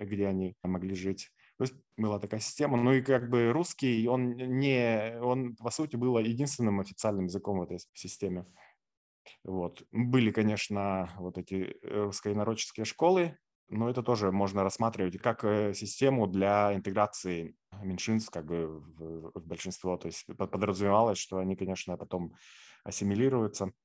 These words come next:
И были даже законы, которые, э, ограничивали использование не-, нерусских языков, то есть по, по им функциям, по их функциям. И,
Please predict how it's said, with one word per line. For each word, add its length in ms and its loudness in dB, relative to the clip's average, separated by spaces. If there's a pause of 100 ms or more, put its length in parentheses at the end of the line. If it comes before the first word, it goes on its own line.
(120)
И 200 2
были 440 2
даже 400 2
законы, 500 2
которые, 680 2 (260)
э, 360 2
ограничивали 960 2
использование 680 0
не-, 340 0
нерусских 540 0
языков, 560 -2 (260)
то 60 -14
есть 260 -14 (220)
по, 260 -6
по 120 -8
им 160 -8
функциям, 760 -4 (280)
по 80 -10
их 180 -10
функциям. 600 -12 (260)
И, 420 -10